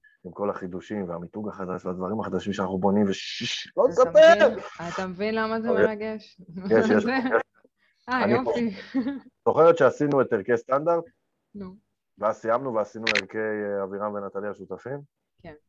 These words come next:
Speaker 1: ואז נולד, אה, האח שלנו?
Speaker 2: כן.
Speaker 1: ואז האות האחרונה, אה, הערך האחרון שם היה, אה, אה, חדשנות.
Speaker 2: נו.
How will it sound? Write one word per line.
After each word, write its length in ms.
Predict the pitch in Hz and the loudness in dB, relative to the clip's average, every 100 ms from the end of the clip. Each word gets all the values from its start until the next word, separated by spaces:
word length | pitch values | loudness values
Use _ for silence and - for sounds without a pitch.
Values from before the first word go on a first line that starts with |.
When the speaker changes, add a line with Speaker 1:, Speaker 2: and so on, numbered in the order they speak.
| _ _ - | _ _ -10
Speaker 1:
ואז 200 | 101 95 | -8 -6
נולד, 340 | 101 104 95 | 0 0 2
אה, 720 | 101 98 98 95 92 92 92 87 _ _ _ - | 0 -2 0 -2 -2 -2 -4 -6 _ _ _ -6
האח 200 | 95 107 | -4 -4
שלנו? 400 | 131 123 139 135 - - - - - - _ _ _ _ | -4 -6 -6 -10 -20 -20 -20 -20 -20 -20 _ _ _ _
Speaker 2:
כן. 200 | - 160 147 _ _ _ _ _ - | -20 -20 -20 _ _ _ _ _ -4
Speaker 1:
ואז 400 | 98 98 104 98 | 0 4 4 4
האות 220 | 101 104 | 2 2
האחרונה, 520 | 98 95 95 104 104 101 98 95 95 95 95 | -2 -2 -2 2 2 2 0 -2 -2 -2 -4
אה, 60 | 92 95 | -4 -2
הערך 200 | 104 98 | -4 -4
האחרון 360 | 98 98 101 101 | -8 -8 -8 -8
שם 200 | 101 95 | -8 -4
היה, 260 | 98 98 | -2 -2
אה, 360 | 98 98 98 95 90 _ _ _ _ _ _ _ 95 | -2 -4 -6 -8 -14 _ _ _ _ _ _ _ -10
אה, 60 | 90 | -10
חדשנות. 460 | 95 - 117 - - _ _ _ _ _ _ _ _ _ _ | -10 -10 -8 -10 -14 _ _ _ _ _ _ _ _ _ _
Speaker 2:
נו. 200 | 208 170 | -18 -18